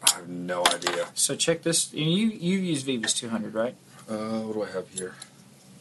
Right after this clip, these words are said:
Speaker 2: Here. But see the bulk?
Speaker 1: What is that?
Speaker 2: That's two hundred. That's it. Yeah.
Speaker 1: Yeah.
Speaker 2: Yeah, that's it. That's what this is. That's
Speaker 1: Yep.
Speaker 2: all I use. So, so, uh,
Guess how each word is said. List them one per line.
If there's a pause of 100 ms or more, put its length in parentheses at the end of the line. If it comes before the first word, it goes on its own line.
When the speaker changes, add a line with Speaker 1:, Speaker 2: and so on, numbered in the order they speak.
(260)
Speaker 2:
Here. (1040)
But
see
the
bulk? (680)
Speaker 1:
What
is
that?
Speaker 2:
That's
two
hundred. (200)
That's
it. (100)
Yeah.
Speaker 1:
Yeah. (200)
Speaker 2:
Yeah,
that's
it. (220)
That's
what
this
is.
That's
Speaker 1:
Yep.
Speaker 2:
all
I
use. (280)
So, (100)
so, (1800)
uh,